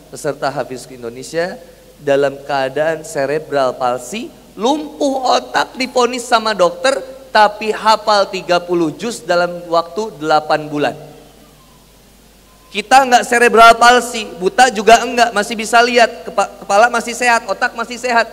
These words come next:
Qurannya bagus-bagus, ada yang warna-warni, Masya Allah. Tapi dibakanya, kalau dibuka Qurannya perepet,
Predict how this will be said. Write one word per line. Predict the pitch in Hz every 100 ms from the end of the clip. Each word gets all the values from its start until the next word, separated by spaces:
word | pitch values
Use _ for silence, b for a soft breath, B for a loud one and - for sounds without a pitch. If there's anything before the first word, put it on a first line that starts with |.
| - -
Qurannya | 196 208 220
bagus-bagus, | 262 262 269 269 262 - -
ada | 180
yang | 196
warna-warni, | 196 196 196 196 196 196 190
Masya | 180 196
Allah. | 185 180 B B B
Tapi | 208 226
dibakanya, | 226 220 226 226 262 240
kalau | 233 226
dibuka | 214 202 214 226
Qurannya | 214 226 240
perepet, | 226 208 202 208 - 277 285 277 285 - 339 381